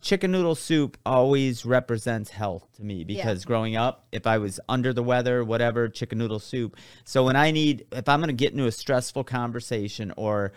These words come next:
Speaker 1: I'm like, I'm gonna have, I'm gonna, I'm out running around, I need to stop and eat before I go handle this big task.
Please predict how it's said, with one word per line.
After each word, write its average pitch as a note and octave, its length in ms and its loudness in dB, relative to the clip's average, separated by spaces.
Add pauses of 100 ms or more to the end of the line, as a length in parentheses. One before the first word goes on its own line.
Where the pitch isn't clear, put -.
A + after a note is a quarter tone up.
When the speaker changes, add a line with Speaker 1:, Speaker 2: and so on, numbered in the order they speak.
(220)
Speaker 1:
I'm G#2+ 120 -4
like, G#2 200 0
I'm A2 80 0
gonna A2 140 0
have, A2+ 300 -2 (240)
I'm G#2+ 120 -6
gonna, G2 240 -6
I'm A2 100 -4
out B2+ 380 2 (100)
running C#3 280 -2
around, A#2+ 500 0
I G#2+ 40 -6
need A2+ 160 -2
to G#2+ 60 -4
stop B2 400 -2
and A#2 160 -8
eat A#2+ 180 -4
before A2+ 280 -6
I G#2+ 100 2
go G#2 300 -2
handle A2 420 -4
this G#2 540 -8 (280)
big A2+ 220 -6
task. G2 560 -8